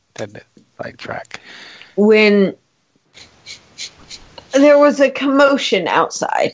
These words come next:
Speaker 2: did you notice? Did the business owner seem to notice?
Speaker 1: I mean, a little bit. Like I said, the door was closed at that point.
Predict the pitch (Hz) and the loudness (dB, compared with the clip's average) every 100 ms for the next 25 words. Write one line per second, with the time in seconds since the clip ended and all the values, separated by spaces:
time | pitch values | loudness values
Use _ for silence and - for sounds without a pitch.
0 | - 196 196 196 190 190 220 262 269 277 | -2 -2 0 0 2 2 4 4 4 2
1 | - - - 175 160 226 269 285 285 294 | -4 -16 -12 -10 -6 -2 -2 0 2 2
2 | 285 277 269 277 269 262 285 277 277 294 | 2 2 0 0 2 2 2 4 4 2
3 | 294 - - - _ _ _ _ _ _ | 0 -4 -12 -16 _ _ _ _ _ _
4 | _ _ _ _ - - _ _ _ _ | _ _ _ _ -20 -20 _ _ _ _
5 | _ 226 233 233 226 214 220 214 214 151 | _ 0 2 2 4 4 4 4 2 -2
6 | - - 196 180 165 143 117 160 156 135 | -6 -2 -2 -2 -4 -6 -2 -2 0 -2
7 | 104 - - - 127 135 160 165 180 - | -6 -8 -10 -4 0 2 2 0 -2 -4
8 | - 180 - 185 185 - 131 - 185 185 | -2 -2 0 0 0 -2 -16 -6 0 0
9 | 185 - - | 0 -4 -12